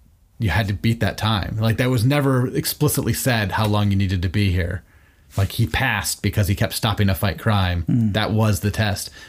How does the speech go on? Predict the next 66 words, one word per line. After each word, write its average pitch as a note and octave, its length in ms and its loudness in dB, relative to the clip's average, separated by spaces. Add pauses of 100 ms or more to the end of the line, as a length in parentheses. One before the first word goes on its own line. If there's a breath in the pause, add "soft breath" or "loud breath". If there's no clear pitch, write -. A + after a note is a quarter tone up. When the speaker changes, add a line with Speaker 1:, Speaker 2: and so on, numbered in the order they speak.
Speaker 1:
But C3 60 0
it - 20 2
was B2+ 100 2
a C3 60 4
very D3 220 2
cool C3 260 2
thing A#2+ 140 4
where G#2 120 4
Robin A2+ 320 4
felt B2 240 0
like A2 140 2
he A2+ 120 2
was G#2 120 4
under G2+ 180 4
this F#2+ 140 0
test. - 500 -2 (180 loud breath)
Speaker 2:
Yeah. A2 300 2 (100)
Speaker 1:
And G#2+ 120 2
just G2+ 160 2
like, G#2 160 0
"I A2+ 100 0
can't D#3 520 -6
not B2 360 -2 (160)
fight A2+ 300 -2
these G2+ 180 -4
crimes." F#2 560 0
And G#2+ 100 0
that A2 120 0
was G#2+ 180 -2
the - 140 0
whole A#2 160 2
point A#2+ 280 2
of C#3 80 2
it. D#3+ 160 0
And, B2 140 2
like, C3 160 0
that D#3 140 -2
stuff's B2+ 240 -2
very A2 240 2
cool G#2 280 0
when F#2+ 80 0
they F#2 80 0
do F#2 180 -2
fun F#2+ 260 -4
stuff - 240 -4
like F#2 160 -4
that E2+ 120 -2
with - 100 -4
Speaker 2:
Yeah. A#2+ 120 0
Speaker 1:
Batman. F#2+ 220 -2
He's G2 160 0
like, G2 200 -2 (800 loud breath)
he E3+ 160 2
is G3+ 120 2
giving A#2+ 260 4
you G#2 80 4
rules, G2 540 -2 (440)
but A2+ 140 0
really C#3+ 220 2
he A#2 60 4
just A2+ 160 0
wants A#2 200 2
you A#2+ 60 2
to A#2 60 2
be A2 160 -2
good. A#2 280 -2